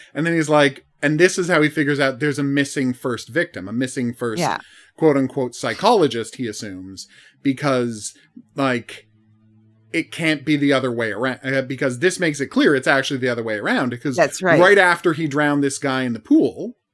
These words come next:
Speaker 1: immediately after he drowned, he went out and he killed another prostitute.
Speaker 2: Yeah. So there had to be a first victim
Speaker 1: A first
Speaker 2: somewhere.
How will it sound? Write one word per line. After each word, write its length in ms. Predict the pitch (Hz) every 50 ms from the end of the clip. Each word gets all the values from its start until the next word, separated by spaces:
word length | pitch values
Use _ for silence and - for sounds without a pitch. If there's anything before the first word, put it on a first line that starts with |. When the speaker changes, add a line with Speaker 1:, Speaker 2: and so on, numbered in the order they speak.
| _ _ _ _ _ _ _ _ _ _ _ _ _ _
Speaker 1:
immediately 800 | - 151 156 160 165 185 220 247 240 196 185 170 160 - 139 131
after 280 | 127 120 117 113 - 120
he 80 | 120 120
drowned, 300 | 120 131 120 120 123 -
he 140 | - 165
went 220 | 151 131 143 127 127
out 120 | 123 117
and 100 | 110 113
he 80 | 117 110
killed 220 | - 120 110 104 110
another 220 | 107 101 92 92
prostitute. 540 | 92 123 117 107 - - 90 80 - - _ _ _ _ _
Speaker 2:
Yeah. 260 | - 160 147 - - - _ _ -
So 180 | - - 165 151
there 120 | 139 160
had 240 | 180 208 185 196 190
to 100 | 208 202
be 160 | 147 180 180
a 80 | 170 156
first 560 | - - - - 196 196 190 190 - - -
victim 600 | 143 135 123 160 160 156 - - 110 71 69 - -
Speaker 1:
A 80 | 135 127
first 360 | - - - 156 151 170 160
Speaker 2:
somewhere. 240 | 160 143 123 110 -